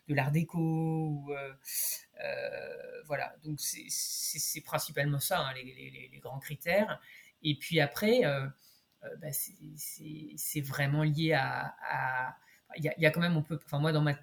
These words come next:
thèse, j'ai démontré qu'effectivement, il y avait des cotes de l'architecture, <laughs> euh,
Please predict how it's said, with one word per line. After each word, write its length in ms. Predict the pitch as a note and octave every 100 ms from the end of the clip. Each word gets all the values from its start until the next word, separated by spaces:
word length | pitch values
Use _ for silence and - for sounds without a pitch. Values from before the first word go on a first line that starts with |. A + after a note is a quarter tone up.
| _ -
thèse, 260 | E3+ C#3+
j'ai 100 | C#3+
démontré 400 | C3+ C#3 C#3+ F3
qu'effectivement, 460 | - C#3 - - D#3+
il 60 |
y 40 | D3+
avait 100 | C3+
des 220 | B2+ B2+ _
cotes 440 | - E3+ E3+ - -
de 60 |
l'architecture, 760 | C3+ B2+ - C#3+ D3 - - G#3 G3+ -
<laughs> 560 | - B3+ B3+ A3 - -
euh, 520 | D3+ C#3+ C#3+ C#3+ C#3